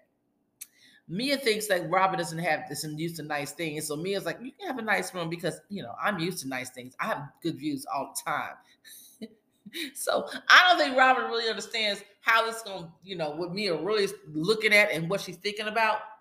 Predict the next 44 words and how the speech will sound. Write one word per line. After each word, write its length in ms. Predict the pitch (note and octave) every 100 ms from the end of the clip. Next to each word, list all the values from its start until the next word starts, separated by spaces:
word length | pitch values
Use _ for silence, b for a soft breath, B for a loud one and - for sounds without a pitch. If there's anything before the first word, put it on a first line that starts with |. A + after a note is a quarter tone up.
| _ b b
So 120 | -
this 140 | C4 D4
is 80 |
what 140 | C4+ A3+
goes 200 | A3+ A3
back 240 | G3+ F#3+
to 60 | F#3+
the 80 | G3
whole 120 | F3
situation. 580 | F3 F3 F3 F3+ D#3 C3+
Th-, 100 | B2+ D3
these 260 | F3+ E3
green-eyed 600 | - G3 A#3+ B3+ B3 B3+ G#3
bandits 500 | G#3 F#3 E3+ E3+ - b b -
claiming 440 | - C4 C4 C4
to 120 | C4 G#3
be 160 | A3+
friends 400 | A3 A3 A3+ G#3+
with 120 | A3
Mia 280 | G3+ F#3+ F3+
and 120 | E3
on 120 | D#3+ E3+
the 60 |
good 240 | D#3+ G3+ -
foot. 320 | F#3+ D3+ D3+ B B
And 160 | - F3
then 180 | F3+ D3+
Robin 360 | F#3 G#3 G3+
turns 260 | - A3 F#3
around 460 | E3+ D#3+ D#3+ D#3+ D#3+ B -
and 160 | D3+
tells 300 | G#3 F#3 E3
me, 100 | F3+
"You 160 | D#3+ E3
gotta 220 | E3 C#3
get 140 | F#3 E3+
out 200 | D3 -
your 120 | D3
room 220 | D#3 D#3
because 180 | D3+ C3+
I 260 | D3 D3+
want 260 | C#3+ C#3 B2
it, 180 | - -
girl." 560 | E3+ D#3 D3+ C3+ C3+